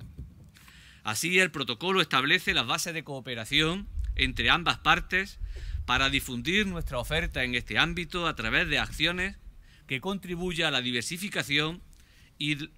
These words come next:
desestacionalización de la oferta turística. De este modo,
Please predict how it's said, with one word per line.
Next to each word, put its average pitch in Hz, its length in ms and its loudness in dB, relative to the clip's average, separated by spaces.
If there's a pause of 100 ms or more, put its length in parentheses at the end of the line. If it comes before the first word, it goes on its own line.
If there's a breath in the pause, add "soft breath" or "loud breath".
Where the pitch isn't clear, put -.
(100)
desestacionalización 143 1500 2 (540 loud breath)
de 127 100 2
la 123 100 8
oferta 139 300 4
turística. 101 560 -8 (960 loud breath)
De 143 140 8
este 175 180 4
modo, 208 380 -2